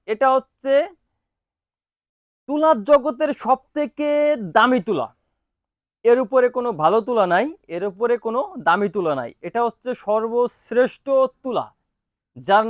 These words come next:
নাম হচ্ছে ব্লেজার তুলা, অরিজিনাল ব্লেজার তুলা, অরিজিনাল ব্লেজার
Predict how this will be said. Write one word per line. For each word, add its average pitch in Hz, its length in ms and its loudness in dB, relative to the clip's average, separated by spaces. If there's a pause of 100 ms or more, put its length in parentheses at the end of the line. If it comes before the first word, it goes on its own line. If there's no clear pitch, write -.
নাম 220 220 0
হচ্ছে 226 300 -4 (360)
ব্লেজার 196 420 2 (140)
তুলা, 196 200 -2 (200)
অরিজিনাল 214 580 -2 (200)
ব্লেজার 202 440 2 (120)
তুলা, 196 220 0 (340)
অরিজিনাল 233 540 -2 (120)
ব্লেজার 214 420 0